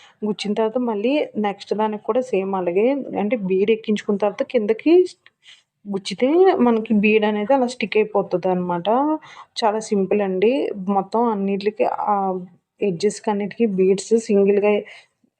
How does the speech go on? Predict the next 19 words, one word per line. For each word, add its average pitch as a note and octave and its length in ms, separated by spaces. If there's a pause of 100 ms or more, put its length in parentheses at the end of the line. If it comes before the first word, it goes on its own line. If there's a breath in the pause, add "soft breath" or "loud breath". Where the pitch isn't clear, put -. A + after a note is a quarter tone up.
(120)
మనం G3+ 240 (240)
అయిపోయిన G3+ 400
తర్వాత F#3+ 480 (720 loud breath)
మళ్ళీ G#3 300
పైన G#3+ 380 (320)
ఆ - 180
గ్యాప్ F#3 360
ఉంది G3 160
కదా, G3 240 (120)
పై F#3+ 240
గ్యాప్కి G#3 380
ఏం F#3+ 140
చేశానంటే F#3 580
చమ్కీస్ G#3+ 560
యూజ్ F#3+ 220
చేశాను. F#3 500 (580 loud breath)
చమ్కీస్ G3 500
యూజ్ F#3+ 280
చేసి F#3+ 380